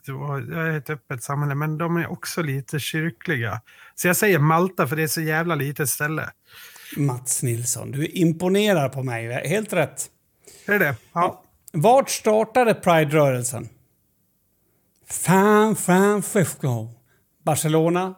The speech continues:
Speaker 2: New York eller Sydney?
Speaker 1: Eh, ja, alltså, San Francisco är ju känt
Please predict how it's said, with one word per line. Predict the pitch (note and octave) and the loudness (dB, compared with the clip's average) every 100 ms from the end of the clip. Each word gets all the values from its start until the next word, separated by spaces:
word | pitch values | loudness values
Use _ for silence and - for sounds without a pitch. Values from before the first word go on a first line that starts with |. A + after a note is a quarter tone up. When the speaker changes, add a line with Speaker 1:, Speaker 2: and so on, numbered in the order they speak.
| - | -4
Speaker 2:
New | F3+ E3 | 2 4
York | D#3+ D#3+ F3 E3 | 4 2 -2 -6
eller | - C#3+ | -6 -2
Sydney? | C3 D#3+ C#3 A#2+ A2 _ _ _ _ _ _ _ _ _ - | 0 0 -2 -6 -10 _ _ _ _ _ _ _ _ _ -12
Speaker 1:
Eh, | F3 D3 C#3 C3 A#2+ - D#2+ | -6 -4 -4 -8 -12 -14 -16
ja, | - - A2+ | -14 -10 -8
alltså, | F#3 - G3 F3 - - _ - | -8 -4 -4 -4 -10 -20 _ -8
San | - F#3 F3 | -2 0 2
Francisco | F3+ E3+ G3+ - D#3 | 0 2 -2 -2 -4
är | D3 D3+ D3+ | -2 -2 0
ju | C#3+ | 0
känt | B2 - - - E3+ C3 A#2+ | 0 -2 -2 0 2 2 0